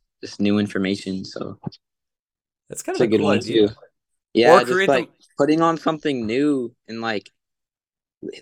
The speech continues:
Speaker 1: hearing something for the first time or, like, hearing, like, certain words for the first time, like, just gives you, like, a new,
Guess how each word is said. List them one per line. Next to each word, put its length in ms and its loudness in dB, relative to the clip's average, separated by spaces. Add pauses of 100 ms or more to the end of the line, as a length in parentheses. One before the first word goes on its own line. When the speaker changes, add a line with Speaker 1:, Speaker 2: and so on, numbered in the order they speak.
(140)
Speaker 1:
hearing 320 2
something 300 -4
for 140 -4
the 80 -2
first 280 -4
time 400 -2
or, 60 -4
like, 180 -4
hearing, 440 -4
like, 160 -10
certain 360 -4
words 360 -4
for 120 -8
the 80 -12
first 320 -8
time, 440 -8
like, 260 -18 (920)
just 200 -4
gives 260 0
you, 120 2
like, 180 0
a 60 0
new, 560 0